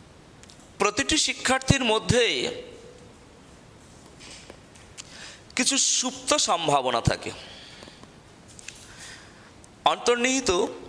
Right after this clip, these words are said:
অর্থাৎ ব্যক্তির মধ্যে কিছু সম্ভাবনা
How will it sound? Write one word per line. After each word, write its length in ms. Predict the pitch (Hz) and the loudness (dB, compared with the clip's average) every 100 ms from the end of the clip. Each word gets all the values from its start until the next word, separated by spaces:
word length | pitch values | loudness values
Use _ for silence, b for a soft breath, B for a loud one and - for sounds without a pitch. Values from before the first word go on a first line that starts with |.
| - - - - - - - - | -18 -20 -20 -20 -18 -16 -16 -2
অর্থাৎ 240 | - - 165 | 0 2 2
ব্যক্তির 300 | 165 - 185 | 0 0 0
মধ্যে 340 | 151 151 - 160 92 76 - - - - | 0 2 2 2 2 -2 -8 -18 -12 -4
কিছু 180 | 156 - | -2 0
সম্ভাবনা 720 | 147 135 143 143 151 135 | 2 0 2 2 4 2